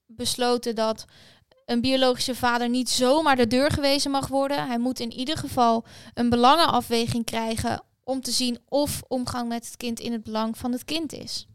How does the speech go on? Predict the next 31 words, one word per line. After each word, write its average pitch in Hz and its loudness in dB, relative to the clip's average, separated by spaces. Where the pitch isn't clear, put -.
Maar, 233 4
zegt - 0
de 285 2
Hoge 254 2
Raad 226 0
wel, 226 8
het 294 2
ligt 254 0
dus 262 -2
voor 240 -2
de 220 0
hand 247 4
om 247 -2
eerst 240 0
die 247 -6
inhoudelijke 233 -2
toets - -8
tot - -14
omgang 311 -2
te 285 -10
doen 285 -4
en 247 -4
daarna 220 2
pas 220 -4
naar 233 -2
het 233 -2
D 226 0
N 214 2
A-onderzoek 277 2
te 262 -14
kijken. 247 -4